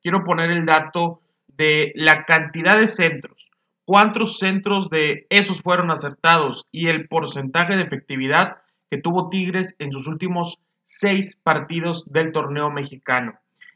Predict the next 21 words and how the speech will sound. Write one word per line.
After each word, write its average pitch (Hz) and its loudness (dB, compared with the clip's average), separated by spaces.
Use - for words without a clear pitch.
En 160 -4
total 208 2
fueron 208 0
ciento 214 -2
treinta 165 -2
y 143 -6
ocho 160 -4
centros, - -14
de 160 2
los 165 -4
cuales 208 2
treinta 160 -2
y 151 -4
ocho 170 -4
fueron 180 -2
acertados, 160 -4
los 151 -6
que 160 -2
nos 151 -2
da 185 4
una 185 2